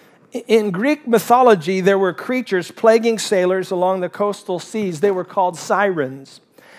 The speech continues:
And these creatures lived on an island and would sing songs so seductive and deadly that whomever heard it would be so intoxicated by their sound, they would, they, they would crash their ships on the reef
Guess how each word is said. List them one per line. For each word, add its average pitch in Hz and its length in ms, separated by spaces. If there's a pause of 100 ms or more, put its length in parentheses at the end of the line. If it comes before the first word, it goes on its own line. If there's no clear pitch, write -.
(180)
And 214 320 (120)
these 302 300
creatures 269 640
lived 247 260
on 240 140
an 226 100
island 214 480
and 202 180
would 208 140
sing 269 320
songs 226 460
so 254 240
seductive 240 960 (280)
and 202 320
deadly 208 840 (260)
that 208 160
whomever 302 540
heard 294 280
it 220 120
would 214 120
be 220 100
so 269 240
intoxicated 277 880
by 247 140
their 233 160
sound, 190 360 (220)
they 214 120
would, 208 220
they, 202 240
they 202 140
would 185 160
crash 285 520
their 220 200
ships 294 400
on 233 140
the 220 100
reef 233 340